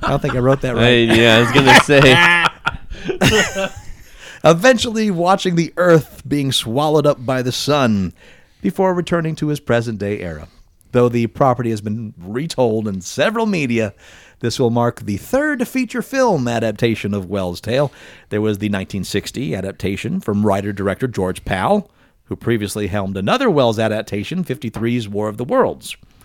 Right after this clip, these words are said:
Speaker 1: The film took home an Oscar for special effects that year. Then
Speaker 2: Yeah.
Speaker 1: came the two thousand two version starring Guy Pearce,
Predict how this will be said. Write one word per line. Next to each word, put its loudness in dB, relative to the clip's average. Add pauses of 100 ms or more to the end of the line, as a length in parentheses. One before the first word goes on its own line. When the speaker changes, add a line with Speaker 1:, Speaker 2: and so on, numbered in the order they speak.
(380)
Speaker 1:
The -8
film 0
took -4
home 2
an -2
Oscar -4
for -10
special -6
effects -10
that -12
year. -14 (720)
Then 0
Speaker 2:
Yeah. -4
Speaker 1:
came -2 (460)
the -6
two 4
thousand 2
two 2
version 0
starring -6
Guy 0
Pearce, -8